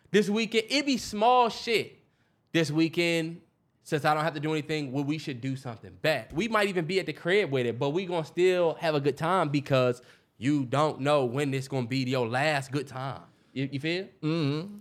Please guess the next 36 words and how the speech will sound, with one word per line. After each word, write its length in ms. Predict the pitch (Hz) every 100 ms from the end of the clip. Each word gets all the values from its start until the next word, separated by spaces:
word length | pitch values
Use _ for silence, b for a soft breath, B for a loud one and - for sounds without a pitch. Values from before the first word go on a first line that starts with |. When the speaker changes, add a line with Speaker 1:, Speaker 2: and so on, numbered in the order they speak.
| -
Speaker 2:
Like, 180 | 190 202
Speaker 1:
So 60 | 160
Speaker 2:
me 120 | 277
and 100 | 262
Terrell, 240 | 240 254
after 300 | 208 226 233
the 80 | 220
Which 180 | 214 220
Is 100 | 196
Better 260 | 196 214 170
that 120 | 151
we 100 | 156
just 180 | 151 127
dropped, 380 | 131 131 - _ _ _ -
Speaker 1:
Mm-hmm. 340 | 123 135 135
Speaker 2:
shout 240 | 156 156 139
out 100 | 135
to 100 | 139
everybody 340 | 127 127 120
in 80 | 123
the 40 | 120
Realest 280 | 117 117 123
Nine, 400 | 117 117 113 120
Patreon, 760 | 131 117 117 117 113 110 110 113 _
Turn 240 | - 120 113
Up, 360 | 113 113 -
Speaker 1:
Mm-hmm. 320 | 113 104 101
Speaker 2:
uh, 260 | 123 120 113
Niners 360 | 117 127 131 127
on 140 | 127
YouTube 400 | 127 123 139 123
that 120 | 120
watch 220 | 120 120
Wanna 260 | 120 135 131
versus 440 | 120 127 123 120
Baby. 560 | 107 131 135 117 117